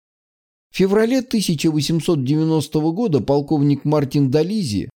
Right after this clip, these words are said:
выступил из Пуэнт-Нуара во главе пятитысячного отряда, состоявшего из двух рот французского пехотного батальона,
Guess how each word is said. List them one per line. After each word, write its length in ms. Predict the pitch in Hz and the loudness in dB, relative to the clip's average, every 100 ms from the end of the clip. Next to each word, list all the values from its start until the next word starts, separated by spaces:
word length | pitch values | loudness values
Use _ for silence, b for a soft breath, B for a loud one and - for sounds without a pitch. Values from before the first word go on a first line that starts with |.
| _ _ _ | _ _ _
выступил 680 | - 196 262 - 190 214 214 | -4 0 0 -2 -2 0 -2
из 280 | - 180 147 | -2 -4 -4
Пуэнт-Нуара 1120 | - 175 190 185 - 185 208 190 151 90 - - | -2 0 0 -2 -2 -2 0 0 0 -2 -6 -4
во 180 | 120 | 0
главе 360 | 131 151 160 180 | 2 2 2 0
пятитысячного 1080 | 165 147 165 151 175 143 151 - 160 160 160 | -2 -2 -4 -2 -4 -4 -6 -4 -2 0 -2
отряда, 720 | - 165 - 180 131 87 73 | -2 -4 -2 0 0 -2 -4
состоявшего 840 | - 127 - 151 165 135 - 139 | -4 -4 0 0 2 0 0 0
из 260 | 147 151 131 | 2 0 0
двух 340 | 147 160 - | 0 -2 0
рот 260 | 147 143 - | 2 0 0
французского 680 | 127 135 135 143 - 120 113 | 0 0 0 -4 -2 -2 -2
пехотного 600 | 123 - 135 - 120 117 | -2 -2 -2 0 0 0
батальона, 840 | 107 123 139 151 180 196 113 - | 0 -2 -2 -2 -4 -4 -4 -8